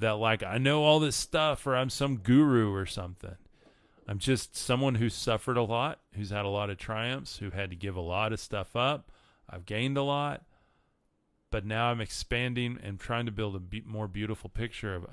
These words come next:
an understanding who God is, who we are, what's the nature of reality. And I look for that in all kinds of different things, from science to physics to metaphysics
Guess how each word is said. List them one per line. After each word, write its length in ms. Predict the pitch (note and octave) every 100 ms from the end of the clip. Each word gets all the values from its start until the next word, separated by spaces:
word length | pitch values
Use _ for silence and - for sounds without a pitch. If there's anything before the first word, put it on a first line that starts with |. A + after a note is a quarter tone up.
| -
an 80 | F#2+
understanding 840 | F#2+ F2+ - - A2 G#2+ G2 F#2+ - - - _ -
who 120 | B2+
God 340 | A2+ A2+ G#2+ G#2
is, 320 | G2+ G2 -
who 180 | A2+ A#2
we 220 | G#2 G2+
are, 300 | F#2+ F#2+ F#2+
what's 280 | G2 G#2 -
the 80 | G2
nature 400 | G2 F#2 - F#2
of 100 | E2+
reality. 760 | E2 E2+ F#2+ G2 F#2+ F#2+ F#2 - _ _ _ _ _ _
And 140 | G2+ G2+
I 60 |
look 200 | B2+ D#3+
for 140 | - D3+
that 160 | C#3+
in 100 | D3
all 120 | D3+
kinds 280 | - D#3+ D3+
of 60 | B2+
different 260 | A2 G#2
things, 220 | G2 F#2 -
from 180 | F#2+
science 840 | F2+ - G#2+ A#2+ B2+ B2 - - - -
to 80 |
physics 800 | F2+ - B2+ A2+ B2 A#2 - - - - _ _ _ _ _ - _ _ _ _ _ _ _ _
to 120 | G2+
metaphysics 1160 | G2 G2 A2+ G#2 B2 A2+ A#2+ A#2 G#2 - -